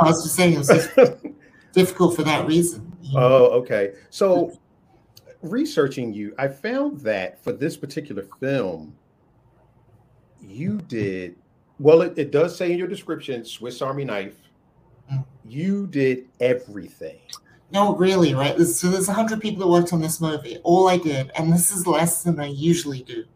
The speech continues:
Speaker 2: Mm-hmm.
Speaker 1: but all I did was, uh, writer, director, co-produce, um, direct, D P, second camera, production design, color, edit, V F X.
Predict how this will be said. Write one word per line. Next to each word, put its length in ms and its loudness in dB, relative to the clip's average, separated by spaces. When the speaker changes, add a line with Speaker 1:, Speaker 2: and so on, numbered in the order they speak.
Speaker 2:
Mm-hmm. 200 -12
Speaker 1:
but 60 0
all 340 4
I 60 2
did 260 2
was, 320 -8
uh, 280 -4
writer, 260 2
director, 540 -4
co-produce, 840 -8
um, 240 -6
direct, 500 -2
D 180 -6
P, 200 -6
second 440 -12
camera, 540 -6
production 420 -10
design, 600 -6
color, 420 -4
edit, 380 -8
V 80 -16
F 180 -12
X. 400 -18